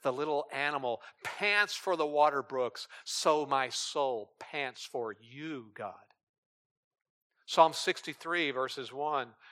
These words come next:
and following, Psalm sixty-three, when David's out in the desert, he looks around at his circumstances and realizes the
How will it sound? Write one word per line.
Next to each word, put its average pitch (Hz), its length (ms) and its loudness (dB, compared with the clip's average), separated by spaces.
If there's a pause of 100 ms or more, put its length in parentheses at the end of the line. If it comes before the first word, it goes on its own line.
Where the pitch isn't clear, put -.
(100)
and 127 100 -16
following, 151 480 6
Psalm 143 240 -2
sixty-three, 160 640 -6
when 123 140 -6
David's 143 400 0
out 165 220 6
in 151 100 -2
the 120 80 -10 (100)
desert, 151 520 2 (380)
he 147 120 -6
looks 165 340 2
around 160 420 6
at 139 80 0
his 131 140 -4
circumstances 143 880 -4
and 127 140 -12
realizes 156 480 6
the 123 160 -2